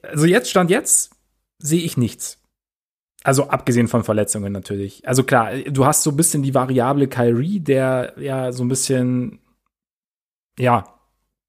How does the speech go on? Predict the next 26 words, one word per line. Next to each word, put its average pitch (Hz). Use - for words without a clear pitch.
in 117
den 107
letzten 110
Jahren, 117
also 120
einfach 110
schwer 113
vorherzusehen 131
war, 131
so 127
im 120
Verlaufe 127
einer 131
Saison, 127
dass 113
er 113
ihm 107
diese 98
Pause 147
mal 123
genommen 117
hat 110
letztes 110
Jahr 117
und 113
so. 107